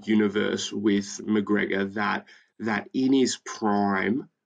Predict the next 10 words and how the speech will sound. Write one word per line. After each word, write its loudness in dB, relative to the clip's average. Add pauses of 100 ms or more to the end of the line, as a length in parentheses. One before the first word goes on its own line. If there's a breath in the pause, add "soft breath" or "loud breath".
because 0
of -6
his -2
fame -2
and -4
success -2
and -4
the -4
boxing -4
endeavors, -2